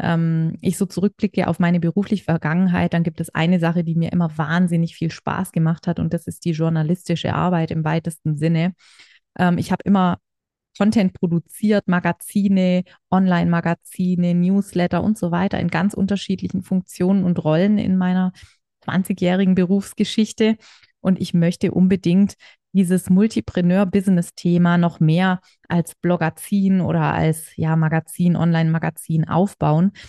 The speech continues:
und da die Inhalte, die ich erstelle, mehr miteinander verzahnen, da so eine Struktur reinbringen. Da geht wahrscheinlich auch ein kleiner Website-Relaunch mit einher.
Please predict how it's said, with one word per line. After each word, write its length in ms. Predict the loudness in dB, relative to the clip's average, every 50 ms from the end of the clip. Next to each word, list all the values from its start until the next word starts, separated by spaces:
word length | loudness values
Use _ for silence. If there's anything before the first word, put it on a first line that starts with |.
| -20 _ _ -4
und 180 | -4 -2 -2 -6 -6 -4
da 180 | -2 0 0 0
die 200 | 0 0 -2 -2
Inhalte, 520 | 0 2 2 4 4 2 2 0 0 -2
die 80 | -4 -4
ich 140 | -6 -6
erstelle, 360 | -6 -6 -4 -4 -2 0 0 0
mehr 200 | 0 0 0 0
miteinander 480 | 0 -2 -2 -2 -2 0 0 0 -2
verzahnen, 880 | -2 -4 -6 -6 _ -6 -4 -2 0 0 0 2 2 2 2 2 0 -2 -6 -12 -20 -20 -20 _ -4
da 180 | 0 0 2
so 80 | 2 2
eine 200 | 2 2 0 0
Struktur 540 | -2 -4 -6 -6 -6 -6 -4 -2 0 0 2
reinbringen. 800 | 2 2 2 2 2 0 0 -2 -2 -2 0 0 0 0 0 -2
Da 100 | -4 -4
geht 260 | -2 -4 -4 -4 -4
wahrscheinlich 560 | -6 -6 -4 -2 -2 0 0 -2 -4 -4 -4
auch 160 | -4 -4 -2
ein 100 | -2 -4
kleiner 360 | -4 -2 -2 0 0 0 0
Website-Relaunch 960 | 0 -2 -4 -4 -4 -4 -4 -2 -2 -2 -2 -2 0 0 0 0 0 -2 -4 -8 -14 -20 -20 -20 _ _
mit 220 | -2 -2 -2 -2 -2
einher. 580 | -2 0 2 2 2 2 2 2 0 0 -2